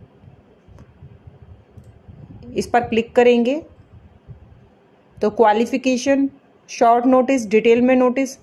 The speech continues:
सभी आपको यहाँ पर दिख जाएगा। ये देखिए, ऐसे ही आपको सभी open करके देख लेने हैं। Advertisement Assistant Professor, तो ये short notice मैंने आपको दिखा दिया।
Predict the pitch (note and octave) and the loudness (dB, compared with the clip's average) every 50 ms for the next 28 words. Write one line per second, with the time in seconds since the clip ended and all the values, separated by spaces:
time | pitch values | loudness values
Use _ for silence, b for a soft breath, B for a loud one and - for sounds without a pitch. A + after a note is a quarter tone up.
0 | _ _ - - - - A#3 A3 B3+ B3+ A#3+ A#3 A#3 - - A#3 A3+ G#3 G3+ G3+ | _ _ -20 -8 -2 -2 0 2 2 2 2 2 0 0 0 0 0 0 -2 -2
1 | A3 G3 F3+ F#3 F3 E3 F3 E3 E3 D#3 D#3+ D#3 - - _ - G3 F#3+ F3+ E3+ | -2 -2 -2 -4 -6 -4 -4 -4 -4 -2 -6 -6 -8 -10 _ -4 -2 0 0 -2
2 | E3+ F3 - D#3 D#3 D#3+ b b b b b b b b b b b b b _ | -4 -6 -8 -8 -8 -10 b b b b b b b b b b b b b _
3 | _ _ F#3+ A3 G#3+ - B3+ B3+ C4 B3+ B3 B3 A#3+ - B3+ A#3+ B3 A#3+ G#3+ A3+ | _ _ -2 0 2 2 2 4 4 2 2 2 0 -2 -2 2 2 0 0 2
4 | B3 B3 A#3 A#3 A#3+ A#3 A#3 A#3 A#3 A#3 - B3 G#3 G#3+ G#3+ G#3+ A#3 A#3 A3+ A3+ | 2 2 2 2 2 0 2 0 -2 0 0 0 0 0 0 0 -2 -2 -2 -2
5 | A#3 A#3 C4 D4 D#4 b b b b b b b b b b _ - G#3+ A3+ A3 | -2 -2 -4 -6 -8 b b b b b b b b b b _ 0 0 0 4
6 | A3+ C4 B3+ C#4+ C#4+ C#4 C4 C#4 C#4+ D4 D4+ D4+ C#4+ D#4+ E4+ - - A3+ - C4 | 4 2 2 2 0 2 2 4 4 4 4 4 2 2 2 2 2 0 0 -2
7 | B3+ A#3+ - D4 C#4+ D4 D4 C#4+ C4+ A#3 A3+ - G3 F3+ F3+ - F3 F3+ F3+ - | -4 -2 0 0 0 0 0 2 0 0 0 0 -4 -4 -2 -2 -4 -4 -6 -10
8 | _ _ _ _ - G#3 G#3 G#3 A3 A#3 A3 A3+ - A#3 G#3+ A3+ A3+ C4 B3+ B3 | _ _ _ _ -10 -8 -4 -2 0 -2 -2 0 0 2 2 2 2 2 0 0
9 | A#3+ C4 B3 B3 B3+ B3 A#3+ B3 A#3+ B3 B3+ A3 G#3+ G#3+ - A3 G#3 G3+ A#3 C4 | 0 -2 -2 -2 0 0 0 0 0 0 0 0 0 0 0 0 0 2 2 2
10 | C#4+ D4+ | 2 2